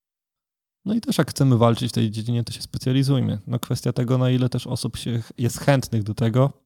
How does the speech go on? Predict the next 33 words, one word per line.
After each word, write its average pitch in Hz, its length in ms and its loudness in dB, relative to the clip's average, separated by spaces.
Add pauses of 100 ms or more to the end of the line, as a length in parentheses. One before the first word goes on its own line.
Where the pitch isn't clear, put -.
(760)
a 135 40 8
ile 123 120 6
osób 127 200 2
to 117 100 4
robi 110 180 4
po - 60 -4
prostu - 220 -6
dla 110 120 0
fanu. 107 320 -4 (1200)
Albo 110 220 0
bo 107 80 0
chce - 160 -4
powalczyć, 104 420 -2
bo 113 120 -6
chce - 140 -12
powalczyć 104 380 -8
w 98 40 -10
zbroi. 101 340 -6 (1120)
No 139 140 2
uważam, 139 320 4
czy, - 140 -4
że 127 100 2
prędzej 131 360 0
czy - 120 -10
później 127 340 2
jednak 123 280 0
będzie 123 320 2
konieczna 104 460 -2
jakaś 104 180 -2
specjalizacja, 107 640 0
bo 110 220 0
już 113 180 0
widać 117 420 2